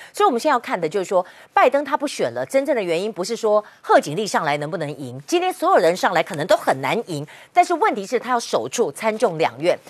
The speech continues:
你可以看到这几个事件哈，我们可以看到的的，就是科比国安会的发言人，他说，从刚刚结束的北约峰会可以看出来，拜登带领美国跟盟友跟伙伴的结盟受到高度肯定，但这个没有成功。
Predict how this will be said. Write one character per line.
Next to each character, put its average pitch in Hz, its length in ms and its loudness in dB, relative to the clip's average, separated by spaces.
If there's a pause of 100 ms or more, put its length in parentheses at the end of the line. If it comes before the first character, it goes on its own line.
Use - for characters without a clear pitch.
(180)
你 254 80 0
可 349 60 0
以 403 40 -6
看 381 120 -4
到 339 80 -2
这 294 120 -4
几 185 100 -12
个 160 80 -4
事 214 180 -6
件 170 220 -2
哈， 151 140 -2
我 131 120 0
们 185 80 -4
可 294 80 0
以 240 40 2
看 208 200 -6
到 170 160 2
的 135 40 -6
的， 147 100 0
就 185 120 -2
是 220 40 4
科 262 240 2
比 170 160 -6
国 180 140 2
安 202 100 2
会 226 120 0
的 175 80 0
发 180 180 2
言 143 160 -4
人， 127 160 -10 (220)
他 349 100 4
说， 330 260 6 (160)
从 302 240 2
刚 359 160 2
刚 349 160 0
结 233 160 2
束 294 140 -4
的 233 60 2
北 190 180 -2
约 185 120 2
峰 233 200 -2
会 240 120 0
可 214 120 -2
以 180 40 -2
看 190 220 -6
出 196 140 -6
来， 151 100 2
拜 247 200 2
登 240 180 -2
带 302 180 4
领 220 240 -6
美 202 260 -2
国 180 160 2
跟 269 140 0
盟 233 220 -2
友 226 120 2
跟 220 180 -4
伙 139 180 -2
伴 208 200 0
的 170 120 0
结 247 260 0
盟 202 180 0 (220)
受 - 180 4
到 208 140 4
高 185 180 4
度 185 120 -2
肯 135 220 -8
定， 175 220 -4
但 277 200 -2
这 349 200 0
个 151 220 2 (140)
没 202 160 -2
有 180 100 0
成 143 180 -10
功。 160 220 2